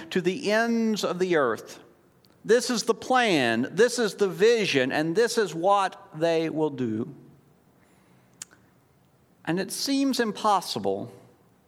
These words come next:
How can a small group of individuals without any wealth or without any power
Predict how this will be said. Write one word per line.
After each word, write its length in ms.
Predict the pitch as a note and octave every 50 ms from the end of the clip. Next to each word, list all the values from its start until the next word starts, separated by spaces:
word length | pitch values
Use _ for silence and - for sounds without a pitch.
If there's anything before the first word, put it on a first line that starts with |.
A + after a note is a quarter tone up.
| _ _ _ _ _ _ _ _ _ _ _ _ _ _ _ _ _ _ _ _
How 280 | - - G3+ A3 B3 A#3+
can 340 | A#3+ - A3 G#3+ G3+ F#3+ F3+
a 120 | F3 F3+
small 840 | E3+ - - - F#3+ F#3 F#3 F#3+ G3 G3 G3 G3 G3 F#3+ F#3 F3+ E3
group 540 | D3+ C#3+ - C#3+ D#3+ E3+ F3 F3 E3+ E3 -
of 220 | - C#3 C3+ -
individuals 1200 | - D#3 D#3 D#3+ D#3 D3 C#3 D3+ D#3+ C#3+ B2 A2+ - A2+ G#2 G2 G2+ A2+ C#3+ E3+ D#3+ - - - - _ _ - _ _ _ _ _ _ _ _ _ _ _
without 500 | - - A#2 C#3 C#3 E3 E3+ E3 - -
any 220 | D3+ D#3 E3 E3
wealth 640 | D#3+ D3 B2 B2 A#2+ A2+ A2 A2 A#2+ D3 D#3 D3+ -
or 60 | B2+
without 480 | A#2+ A#2+ A#2+ C#3 C#3 C#3+ D3 D3 - -
any 160 | C#3 C#3+ C#3+
power 840 | C#3 - - - - C#3+ B2 G2 G2+ G2+ G#2+ G#2+ F#2+ A2+ D3 D#3+